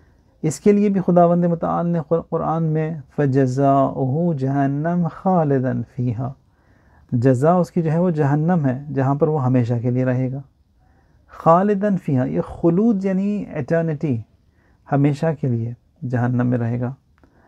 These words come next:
और फिर कुरान की आयत भी यहाँ पर खुद, अ, फरमाता है कि ये लोग जिनको जो है जहन्नम के अजाब में ये लोग मुब्तला होंगे, ये लोग कहेंगे कि खुदाया, ये, ये मालिक जहन्नम जो है, जो कस्टोडियन है जहन्नम का,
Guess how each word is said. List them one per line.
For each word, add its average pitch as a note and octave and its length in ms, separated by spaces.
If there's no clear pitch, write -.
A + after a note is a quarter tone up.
और C3+ 100
फिर E3+ 120
कुरान D#3+ 400
की F#3+ 120
आयत C#3+ 420
भी F3 60
यहाँ B2 220
पर C#3+ 120
खुद, D#3 640
अ, E3 200
फरमाता D3 420
है E3 100
कि E3 360
ये C#3+ 100
लोग D#3 300
जिनको C#3+ 300
जो C3 100
है C3 140
जहन्नम C3 420
के C3 280
अजाब B2+ 520
में B2+ 340
ये C#3 140
लोग C3 200
मुब्तला B2+ 380
होंगे, A#2+ 440
ये F3 200
लोग G#3+ 220
कहेंगे F3+ 340
कि F#3 120
खुदाया, D#3+ 360
ये, F#3 120
ये D#3 280
मालिक C#3+ 460
जहन्नम C#3 500
जो B2+ 100
है, A#2+ 280
जो B2+ 100
कस्टोडियन C3 600
है C3 100
जहन्नम A#2+ 380
का, D#3+ 300